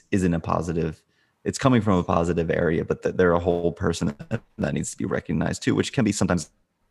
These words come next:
lost as you get into the flow of, of some of those relationships, be it band, co-leadership, you know, parenting. Uh, so that was kind of a, what I was thinking, as well as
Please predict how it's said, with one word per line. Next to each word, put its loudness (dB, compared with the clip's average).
lost 0
as -2
you -2
get 0
into -4
the -2
flow -2
of, -2
of 0
some 2
of 0
those 0
relationships, -4
be -4
it -6
band, -4
co-leadership, -6
you -4
know, -6
parenting. -4
Uh, -8
so 0
that 6
was 4
kind 2
of 2
a, 4
what -4
I 2
was -2
thinking, -2
as -2
well 2
as -4